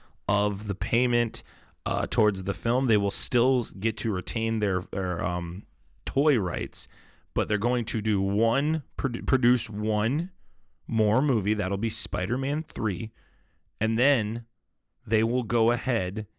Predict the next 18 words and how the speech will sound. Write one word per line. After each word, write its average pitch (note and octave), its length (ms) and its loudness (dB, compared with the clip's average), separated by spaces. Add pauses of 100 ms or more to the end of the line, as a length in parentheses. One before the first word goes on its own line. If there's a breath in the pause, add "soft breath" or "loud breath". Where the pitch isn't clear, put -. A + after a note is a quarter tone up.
(140)
and A2 200 -4 (180)
add C#3 320 -2
Spider-Man G2+ 560 -2
to A2+ 160 -6
one A2 300 -4
more G2+ 260 -4 (100)
team-up C3 600 -4
movie F#2 400 -4
to A2+ 220 -6
be G#2 160 -4
named. B2+ 480 -2 (680)
I A#2 200 -2
would D3 220 4
assume C3 540 0
that's A2 240 -4
an G#2 80 -6
Avengers C3 500 -4
movie. D#3+ 440 0